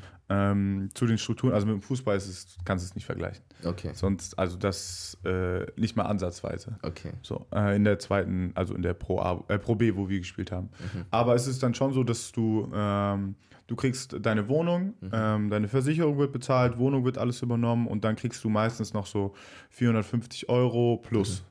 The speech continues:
Speaker 2: Mhm.
Speaker 1: So,
Speaker 2: Mhm.
Speaker 1: so sind
Speaker 2: Mhm.
Speaker 1: dann eigentlich die
Speaker 2: Okay.
Speaker 1: Gehälter, aber das schwankt dann auch. Es gibt dann auch welche, die sind drunter und haben nur Wohnung und irgendwie, keine Ahnung,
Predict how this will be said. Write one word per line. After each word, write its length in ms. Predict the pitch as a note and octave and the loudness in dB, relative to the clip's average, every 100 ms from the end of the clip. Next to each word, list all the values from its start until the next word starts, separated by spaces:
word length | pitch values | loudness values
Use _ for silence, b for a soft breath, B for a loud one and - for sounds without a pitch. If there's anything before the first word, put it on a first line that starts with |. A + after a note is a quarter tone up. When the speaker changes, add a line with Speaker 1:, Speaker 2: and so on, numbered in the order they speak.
| - | -8
Speaker 2:
Mhm. 80 | - | -2
Speaker 1:
So, 140 | G2+ G#2 | 2 4
Speaker 2:
Mhm. 40 | |
Speaker 1:
so 200 | G2 A2 | 2 0
sind 140 | G2 F#2+ | 2 2
Speaker 2:
Mhm. 40 | |
Speaker 1:
dann 140 | G#2 F2 | 0 0
eigentlich 200 | F#2+ - | -2 -4
die 220 | - F#2 | -8 -4
Speaker 2:
Okay. 160 | F2 | 0
Speaker 1:
Gehälter, 360 | A2 B2 B2+ - | 2 2 2 2
aber 160 | B2+ C3+ | 2 2
das 180 | C3 | 2
schwankt 240 | C3 C3 B2+ | 2 2 2
dann 120 | A#2+ | 0
auch. 120 | A2+ | 0
Es 80 | - | -2
gibt 160 | C3 B2 | -6 -4
dann 80 | |
auch 100 | A2 | -2
welche, 200 | A2 G#2+ | -4 -4
die 100 | G#2 | -6
sind 180 | G2+ G#2 | -8 -6
drunter 640 | A2+ D3 C#3 B2+ B2 A#2+ | -2 0 2 4 4 2
und 220 | G#2+ G#2+ A2+ | -4 -4 0
haben 180 | A2+ | 2
nur 220 | A#2 A2+ A2 | 2 2 2
Wohnung 340 | A#2+ A#2+ A2 | 4 4 2
und 120 | G2+ | -2
irgendwie, 280 | A2 G#2+ G#2+ | -2 -2 -4
keine 200 | A2+ G#2+ | -4 -4
Ahnung, 280 | A2 G#2+ | -2 -4